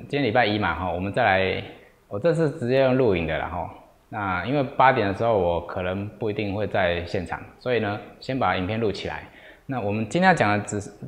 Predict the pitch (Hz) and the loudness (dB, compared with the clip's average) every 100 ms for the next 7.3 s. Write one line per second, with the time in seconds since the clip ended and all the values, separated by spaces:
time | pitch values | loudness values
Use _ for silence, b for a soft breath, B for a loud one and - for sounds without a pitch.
0 | - - 151 123 156 156 143 113 107 120 | -16 -4 -4 0 2 4 4 2 2 2
1 | 98 92 113 139 113 - B B B _ | 2 0 0 0 0 -4 B B B _
2 | - 107 101 95 92 151 170 156 160 160 | -6 0 2 4 4 2 8 8 10 10
3 | 117 101 - 123 175 165 - 135 131 135 | 10 8 2 4 6 4 4 4 4 4
4 | 135 147 139 - 135 131 113 131 101 90 | 4 4 2 0 2 2 2 -2 -2 -2
5 | 87 - 95 107 147 123 98 90 - 123 | -4 -2 -2 -2 -2 -2 -2 -4 -4 -4
6 | 104 107 95 87 87 98 - - 95 - | -2 -2 -2 -2 -6 -10 -16 -18 -18 -8
7 | 143 147 123 | -4 0 0